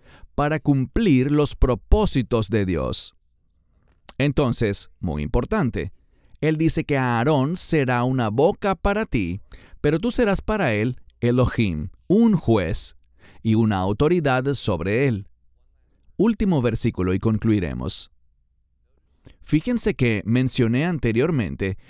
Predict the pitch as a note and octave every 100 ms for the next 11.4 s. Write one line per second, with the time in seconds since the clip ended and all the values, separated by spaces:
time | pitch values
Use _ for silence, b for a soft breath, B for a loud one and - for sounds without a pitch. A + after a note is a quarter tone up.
0 | b b C#3+ C3+ C#3+ C#3+ A2+ G#2 C#3 F3+
1 | - D3+ D#3+ D3 - A#2 A2 G2+ G2 A2
2 | - G#3 B2+ D2+ - - - - A2 A2+
3 | - F#2 G2 F3 C3+ F#2 D2+ D#2+ F2+ G#2+
4 | A2+ - G2+ D#2+ D2 D#2 G2 C3 A#2 -
5 | - _ _ _ _ _ _ _ _ _
6 | _ b b b D3+ F3 F3 F3 F#3 C4+
7 | C#4 A3+ C#3+ A#2+ B2+ G2 E2+ F2 - _
8 | _ _ _ - A#2 - A#3+ B3 A3 F3+
9 | D#3+ - A#2 C#3+ G3+ - D3+ C3 D3 -
10 | C#3 B2 A#2 A2+ - G#2 F2+ E2+ A2 A2+
11 | C3 F3 C3+ F#2+